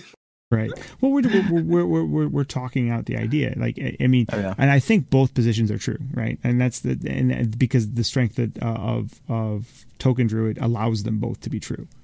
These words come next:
Speaker 2: right?
Speaker 1: Mm-hmm.
Speaker 2: Um, I mean, you're not going to be hurt for putting it in your deck, and you're not gonna be hurt for taking it out of your deck.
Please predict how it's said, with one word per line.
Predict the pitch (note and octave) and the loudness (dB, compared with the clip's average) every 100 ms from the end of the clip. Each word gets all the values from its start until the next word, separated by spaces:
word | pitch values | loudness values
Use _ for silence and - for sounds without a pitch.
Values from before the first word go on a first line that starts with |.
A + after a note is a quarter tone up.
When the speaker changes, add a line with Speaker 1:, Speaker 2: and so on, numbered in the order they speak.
| - - | -20 -8
Speaker 2:
right? | - - - | -6 -4 -2
Speaker 1:
Mm-hmm. | G#2 F#2+ E2+ - - C3 | 0 0 -2 -8 -6 -2
Speaker 2:
Um, | B2 A#2 B2+ C3+ | 0 0 -2 0
I | |
mean, | A#2+ A2+ - | 2 2 -2
you're | G#3+ G3 A#2+ B2+ | -6 -2 2 4
not | A#2+ B2+ D3+ - | 6 4 2 2
going | C#3 C3 | 4 6
to | |
be | B2+ A2+ | 4 2
hurt | A#2+ C3 | 0 0
for | B2 | -2
putting | - C3+ | 2 2
it | D3 | 4
in | D#3+ | 2
your | D3+ | 0
deck, | F3 - - | -4 -4 -2
and | A2+ | 0
you're | |
not | A2 A2+ | 2 0
gonna | A#2 | 0
be | A#2 | -2
hurt | G#2+ A2 | -2 -4
for | - G#2 - - | -4 -6 -8 -4
taking | A#2+ A2 A2 | -2 0 -2
it | - - | -4 -4
out | A2+ | -6
of | A#2+ A2 | -4 -6
your | G2+ | -8
deck. | - - | -10 -18